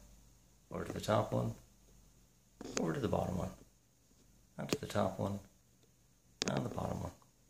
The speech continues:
So if this was a three D camera, which it's not, you'd see the two together, or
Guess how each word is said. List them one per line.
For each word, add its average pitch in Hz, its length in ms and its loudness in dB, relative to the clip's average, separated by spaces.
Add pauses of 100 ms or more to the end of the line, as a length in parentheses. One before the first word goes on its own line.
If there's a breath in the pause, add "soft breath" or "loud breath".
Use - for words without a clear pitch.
(460)
So 101 360 4 (200)
if - 160 0
this 92 200 4
was 92 160 4
a 92 40 4
three 104 280 8
D 101 140 10
camera, 123 380 12
which 98 220 6
it's 98 120 4
not, 117 340 12 (440)
you'd - 120 -2
see 95 100 4
the 92 100 4
two 156 200 10
together, 101 480 8 (840)
or - 200 0